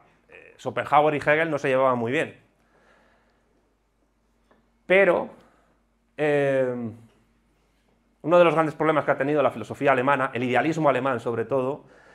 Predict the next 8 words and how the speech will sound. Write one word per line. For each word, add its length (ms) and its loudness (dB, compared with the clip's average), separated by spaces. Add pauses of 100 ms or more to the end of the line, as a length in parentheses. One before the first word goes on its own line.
(240)
es 220 2
que 460 -4 (500)
no 280 2
ha 100 2
podido 340 -2
nunca, 600 -4 (280)
con 200 0
éxito, 600 -4